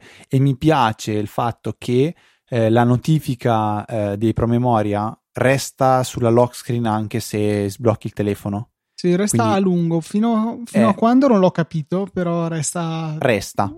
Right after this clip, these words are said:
Speaker 2: resta
Speaker 1: Diciamo
Speaker 2: un po'.
Speaker 1: che resta, mentre se lo mettessi in Todoist, eh, non resterebbe.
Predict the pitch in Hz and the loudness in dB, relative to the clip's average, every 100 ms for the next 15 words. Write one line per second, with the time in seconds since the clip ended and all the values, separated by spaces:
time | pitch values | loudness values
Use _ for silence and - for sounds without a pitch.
0 | 311 185 175 151 202 175 135 117 95 - | -6 -4 0 2 2 4 2 0 -2 -2
1 | 117 139 135 131 120 - 135 131 131 123 | 2 2 4 2 2 2 2 2 0 0
2 | 135 117 110 113 131 139 127 - - 135 | 0 0 -4 0 4 4 2 -2 0 0
3 | 147 _ _ - 120 107 107 113 110 104 | 0 _ _ -4 0 2 2 2 2 -2
4 | - 92 90 90 92 - | -4 -4 -4 -4 -6 -8